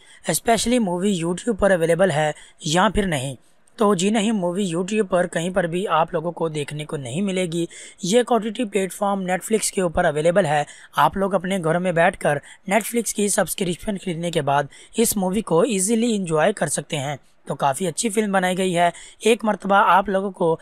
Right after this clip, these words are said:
इस मूवी को लाजमी से देखना चाहिए। तो उम्मीद करते हैं आप लोगों को मेरी आज की वीडियो पसंद आई होगी।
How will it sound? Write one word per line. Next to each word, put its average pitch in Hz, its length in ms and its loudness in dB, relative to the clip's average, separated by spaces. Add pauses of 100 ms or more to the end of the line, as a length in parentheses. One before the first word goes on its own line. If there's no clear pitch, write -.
(260)
इस 226 180 0
मूवी 190 260 0
को 220 180 2
लाजमी 190 500 4
से 196 200 -2
देखना 160 340 -4
चाहिए। 147 460 -2 (320)
तो 202 120 2
उम्मीद 185 260 -2
करते 196 260 -4
हैं 170 120 0
आप 175 320 2
लोगों 185 160 -2
को 170 200 -2
मेरी 165 200 -4
आज 156 180 2
की 165 100 -8
वीडियो 151 220 -4
पसंद 175 300 -2
आई 196 100 4
होगी। 170 320 0